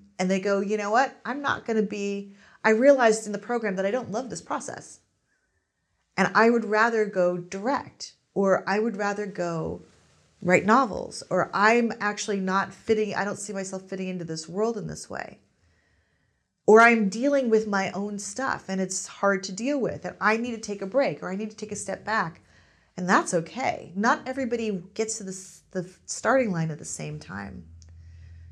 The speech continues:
And I do think that what we ask of writers is emotional work. And if you're not ready to expose that, you gotta do it at your own pace, 'cause you can damage your soul if you are not ready.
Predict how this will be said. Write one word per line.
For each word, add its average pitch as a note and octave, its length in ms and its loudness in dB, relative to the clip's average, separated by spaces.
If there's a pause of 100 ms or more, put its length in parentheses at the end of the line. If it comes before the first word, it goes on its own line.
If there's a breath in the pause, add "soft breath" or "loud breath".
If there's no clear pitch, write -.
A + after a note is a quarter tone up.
(420 soft breath)
And A3 120 8
I G#3+ 80 12
do A3+ 220 4
think A3 360 2
that F#3+ 160 0
what G3 200 -2
we G3+ 260 -8
ask C4+ 320 -2
of G3+ 200 -2
writers F3 580 -2
is F3+ 160 -4
emotional E3 640 -6
work. F#3 420 -8 (600 soft breath)
And G3+ 100 2
if G3+ 100 0
you're A#3 80 0
not - 180 0
ready G#3 300 -2
to F3 600 -6 (200)
expose A3 640 2
that, D3+ 440 -4 (880)
you F#3 140 0
gotta C4+ 180 6
do A3+ 140 4
it G#3+ 40 4
at G#3+ 100 2
your F3+ 120 -4
own F3 160 -6
pace, - 720 -10
'cause F#3+ 180 0
you G3+ 80 -4
can F#3+ 240 -4
damage F3+ 440 -2
your D3 100 -6
soul E3 800 -2
if D#3+ 220 -10
you D#3 180 -8
are C3+ 300 -4
not A2+ 200 -12
ready. - 400 -16